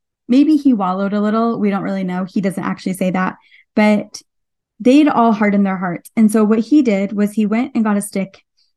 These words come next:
and he made himself a bow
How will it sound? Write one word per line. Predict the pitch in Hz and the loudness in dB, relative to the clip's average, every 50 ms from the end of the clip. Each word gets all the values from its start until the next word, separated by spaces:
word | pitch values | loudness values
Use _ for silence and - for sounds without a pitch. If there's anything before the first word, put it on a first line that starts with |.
| _ _ - | _ _ -4
and | 226 214 208 208 202 202 196 196 190 190 - - | 0 2 2 4 2 2 2 0 -2 -4 -6 -8
he | - 214 - 233 220 | -8 -2 2 4 4
made | 214 214 208 208 | 4 4 2 2
himself | 220 220 214 - 196 196 196 196 - | 2 0 0 -2 -2 -4 -4 -6 -6
a | - 208 | -8 -6
bow | 190 233 247 254 262 254 254 - | -2 0 0 0 0 0 -2 -4